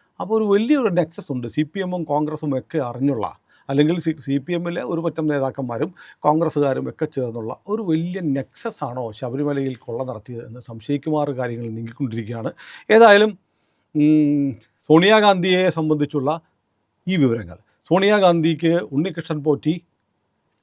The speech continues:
ചരട് കെട്ടിക്കൊടുക്കുന്നത് ഉൾപ്പെടെയുള്ള ചിത്രങ്ങൾ, സോണിയാഗാന്ധിയുടെ കൂടെ ഉണ്ണികൃഷ്ണൻ പോറ്റിയും കുടുംബവും നിൽക്കുന്നു ഉൾപ്പെടെയുള്ള ചിത്രങ്ങൾ ഒരു കാരണവശാലും പുറത്ത്, ഇവിടെ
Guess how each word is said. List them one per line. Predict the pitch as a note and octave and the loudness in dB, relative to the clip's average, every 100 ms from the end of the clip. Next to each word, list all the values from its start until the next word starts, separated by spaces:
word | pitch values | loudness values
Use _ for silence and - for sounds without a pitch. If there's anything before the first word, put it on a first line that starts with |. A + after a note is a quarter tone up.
| E3+ | 8
ചരട് | E3 F#3+ G#3+ | 8 8 4
കെട്ടിക്കൊടുക്കുന്നത് | F3 E3+ E3 C#3+ D3+ C#3+ C#3+ D3 - _ - D3 | 2 -2 -4 -2 -2 -2 -2 -4 -10 _ -4 -2
ഉൾപ്പെടെയുള്ള | D3 F3 D3 B2 A#2 | 0 0 2 0 -6
ചിത്രങ്ങൾ, | G#2+ G#2 G2+ F#2 - | -12 -14 -14 -16 -6
സോണിയാഗാന്ധിയുടെ | D#3 E3+ F3+ F3+ E3 E3 C#3+ | -2 2 2 2 0 0 0
കൂടെ | C#3+ D#3 C#3 | 0 0 -2
ഉണ്ണികൃഷ്ണൻ | C#3+ C#3+ - D#3 C#3+ | -4 -6 -6 -6 -4
പോറ്റിയും | C3+ D#3 D3+ C#3 C#3 D#3+ | -4 -4 -6 -4 -6 -6
കുടുംബവും | C3 C3+ C#3+ C#3+ C3 | -6 -4 -2 -2 -2
നിൽക്കുന്നു | C3 - D3+ C#3 | -4 0 0 0
ഉൾപ്പെടെയുള്ള | A2+ A#2+ G#2+ G#2 G2+ | -4 -10 -12 -12 -12
ചിത്രങ്ങൾ | - F#2 D#2+ _ _ _ _ _ - | -14 -16 -20 _ _ _ _ _ -2
ഒരു | E3 | 0
കാരണവശാലും | D#3 C#3 C3+ B2+ A#2 | -2 -6 -8 -12 -12
പുറത്ത്, | A#2 G#2+ _ D#3 - F3+ | -14 -18 _ -20 -16 -10
ഇവിടെ | C#3+ | -8